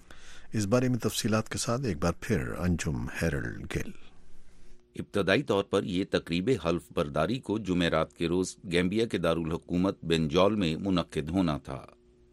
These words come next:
Speaker 2: صدر یحییٰ جمعہ نے یکم دسمبر کو ہونے والے انتخابات کے ابتدائی نتائج کو تسلیم کر لیا تھا، جس میں ان کے حریف آدم بیرو نے انہیں ہرا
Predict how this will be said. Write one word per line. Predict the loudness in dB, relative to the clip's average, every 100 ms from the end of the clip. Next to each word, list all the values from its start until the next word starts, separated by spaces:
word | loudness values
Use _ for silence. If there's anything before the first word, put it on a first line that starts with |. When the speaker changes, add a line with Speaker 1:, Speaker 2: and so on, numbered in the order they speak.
| _
Speaker 2:
صدر | 0 6 6
یحییٰ | 6 6 6 6 6
جمعہ | 6 6
نے | 4 2
یکم | 2 2 2 0
دسمبر | 0 2 4 4
کو | 4 2
ہونے | 4 4
والے | 6 4 2
انتخابات | 0 0 -2 4 4 6 2 2
کے | 0 0
ابتدائی | 2 0 4 6
نتائج | 4 2 4 2 2
کو | -2
تسلیم | -2 -2 2 2
کر | 2 0
لیا | 2 4 4
تھا، | 4 2 2 -4 _ _
جس | -2 0 4
میں | 4
ان | 4 2
کے | 4 4
حریف | 4 4 0 -8 -20 -20 -2
آدم | 6 8 8 6
بیرو | 8 6 6
نے | 4 4 2 2
انہیں | 4 6 4 4 6
ہرا | 8 8